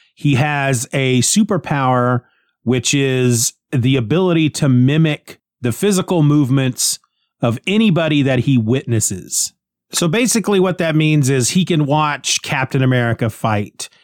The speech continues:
He can watch Hawkeye shoot arrows. He can watch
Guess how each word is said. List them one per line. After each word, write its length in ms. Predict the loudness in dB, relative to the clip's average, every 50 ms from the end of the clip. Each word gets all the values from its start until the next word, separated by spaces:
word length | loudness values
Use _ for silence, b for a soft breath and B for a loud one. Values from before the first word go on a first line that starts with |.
| b b b
He 160 | b -4 -2 -2
can 200 | 0 0 0 2
watch 380 | 0 0 0 -2 -4 -4 -6
Hawkeye 840 | -4 -2 -2 0 0 -2 -2 -2 -2 0 0 0 0 0 0 0 -2 -4 _ _ _ _ _ _ _
shoot 400 | -8 -4 -4 -2 0 0 0 0 -2 -2
arrows. 640 | -2 -2 -2 -2 0 -2 -2 -2 -4 -4 -4 -4
He 160 | -2 -2 -2 0
can 200 | 0 0 0 2
watch 600 | 0 0 0 -2 -2 -4 -4 -4 -4 -6 -6 -6